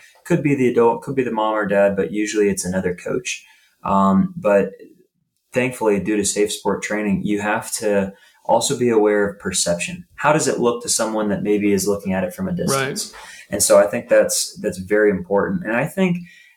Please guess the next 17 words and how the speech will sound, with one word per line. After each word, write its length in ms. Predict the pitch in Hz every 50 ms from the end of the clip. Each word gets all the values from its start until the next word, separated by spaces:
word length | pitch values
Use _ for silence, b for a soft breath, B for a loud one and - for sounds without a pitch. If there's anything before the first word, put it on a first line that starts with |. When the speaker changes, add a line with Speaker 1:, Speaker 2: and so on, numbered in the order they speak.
| B _ _
Speaker 1:
if 260 | - - 120 - 139
you 120 | 160 180
have 320 | 175 180 180 175 170 - - - - -
a 100 | 113 107
well-trained 640 | 107 113 113 123 120 - - - 117 110 110 107
staff 540 | - - - 95 92 85 67 58 - - - _ _ -
and 140 | 113 113 117
you 100 | 123 123
can 140 | 151 139 123
go 200 | 127 123 120 117
into 260 | 117 120 - 135 135
it 80 | 120
with 160 | 113 - 110 -
two 180 | - 131 123
people, 480 | - - 123 123 - 135 135 131 - -
I've 180 | 117 113 113 110
never 640 | 107 110 113 113 117 123 135 131 127 123 - _